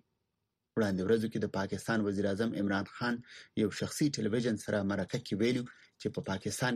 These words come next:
کې د خبریالانو په اغوا کولو او یا په جبري توګه بې درکو کې د حکومت لاس نشته. پاکستان کې د مذهبي سیاسي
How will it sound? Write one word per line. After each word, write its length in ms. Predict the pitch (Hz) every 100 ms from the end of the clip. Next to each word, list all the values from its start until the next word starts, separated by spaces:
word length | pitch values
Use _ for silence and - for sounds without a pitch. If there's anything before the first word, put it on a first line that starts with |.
| 107
کې 100 | 120 104
د 20 | 107 101 - - - -
خبریالانو 640 | 117 113 110 120 135 110 95
په 60 | 104 95
اغوا 200 | 95 95 -
کولو 300 | 104 123 123 123 - _ _
او 60 | 104 107
یا 100 | 110 95
په 60 | - 95
جبري 280 | 98 92 107 101
توګه 240 | 131 120 101 90
بې 100 | 104 101
درکو 300 | 101 95 120 110
کې 120 | 101 95 _ _ _
د 120 | - 101
حکومت 440 | 101 110 98 -
لاس 240 | 104 95 -
نشته. 280 | 110 - 110 107 - _ _ _ _ _ _ _ _ _ _ _ _ - - -
پاکستان 420 | 135 135 139 160 151
کې 100 | 160
د 80 | 143 120
مذهبي 340 | 110 113 120 135 -
سیاسي 300 | 107 104